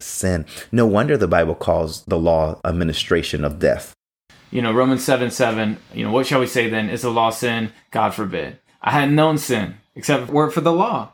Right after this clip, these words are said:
Speaker 2: He goes on to say, "Sin took occasion by that commandment. And it was sin in me that worked by the law." And I love,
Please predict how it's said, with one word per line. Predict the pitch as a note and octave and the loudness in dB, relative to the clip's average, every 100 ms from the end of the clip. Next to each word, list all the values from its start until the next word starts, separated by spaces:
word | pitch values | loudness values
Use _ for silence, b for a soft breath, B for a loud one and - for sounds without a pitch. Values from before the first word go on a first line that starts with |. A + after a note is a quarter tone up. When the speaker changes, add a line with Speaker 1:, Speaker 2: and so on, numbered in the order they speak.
| - | -18
Speaker 2:
He | - D3+ D3 | -12 -8 -4
goes | D3 D#3+ D3+ | 0 2 0
on | C3 C3 C#3+ C#3+ | 0 2 2 0
to | C#3+ B2+ | -2 -2
say, | C3 B2 A#2+ A#2+ B B | 2 2 2 -2 B B
"Sin | - - - D3 D3 D3 | -16 -8 0 2 2 0
took | D3+ D3 | -2 -2
occasion | A#2+ - B2 C3+ C3 B2+ B2 G#2 | -4 -4 0 2 2 0 -2 0
by | G#2+ G#2+ G#2+ G#2 | 2 2 0 -2
that | F#2+ F2+ E2+ - | -4 -4 -6 -10
commandment. | F2+ E2+ F2+ F2 A#1 - - | -12 -10 -8 -10 -12 -8 0
And | C#3 | 2
it | |
was | C3 B2 | 4 0
sin | - - D3+ D3+ D3 C3 | -2 -4 0 2 2 0
in | - C#3+ D#3 D3 | 0 2 2 2
me | C#3 B2 A#2+ | 0 0 0
that | A2 G2 | 0 -2
worked | G2+ A#2+ C3 B2+ - - B B | -2 0 0 0 -6 -18 B B
by | - A2+ A#2 A#2 | -4 0 2 0
the | G2+ | -2
law." | F#2 G2 G2+ C3+ F2+ D2 - B B _ - | -2 0 0 0 -2 -6 -10 B B _ -2
And | C#3 B2+ | 0 2
I | A#2 | 2
love, | A#2 C3 D#3+ D#3 C#3 | 2 4 4 4 0